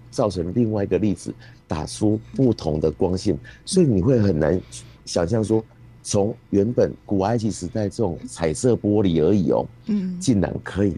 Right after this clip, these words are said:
Speaker 1: 变成目前在医疗上面肿瘤的追踪，我们的生活上这些三C的，
Speaker 2: 嗯。
Speaker 1: 的影像越来越丰富，
Speaker 2: 嗯。
Speaker 1: 你会发现这个，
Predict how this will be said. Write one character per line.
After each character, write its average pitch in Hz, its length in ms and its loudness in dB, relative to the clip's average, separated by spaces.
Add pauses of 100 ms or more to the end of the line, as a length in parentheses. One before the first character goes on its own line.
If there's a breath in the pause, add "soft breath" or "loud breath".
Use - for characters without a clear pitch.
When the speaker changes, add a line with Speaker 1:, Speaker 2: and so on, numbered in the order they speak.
(160)
Speaker 1:
变 110 220 2
成 65 240 -4
目 92 160 -2
前 - 180 -6 (380)
在 85 240 -2 (140)
医 92 100 2
疗 78 200 -2
上 82 180 -2
面 82 160 -2 (160)
肿 76 220 -2
瘤 73 120 4
的 71 240 2 (300 loud breath)
追 85 180 2
踪， 85 260 -2 (280)
我 85 100 -2
们 76 200 -4
的 78 100 -2
生 95 260 0
活 85 160 -2
上 85 240 -2
这 87 120 -2
些 90 180 2
三 90 260 2
C 95 240 0
的， 85 260 2
Speaker 2:
嗯。 190 280 -8
Speaker 1:
的 85 100 0
影 - 180 -2
像 85 300 -4 (100)
越 110 120 4
来 80 260 4 (120)
越 101 280 2 (520)
丰 92 260 0
富， 95 240 -2 (280)
Speaker 2:
嗯。 175 380 -4
Speaker 1:
你 90 80 -8
会 95 60 -6
发 95 220 -2
现 92 240 -2
这 101 160 0
个， 92 180 2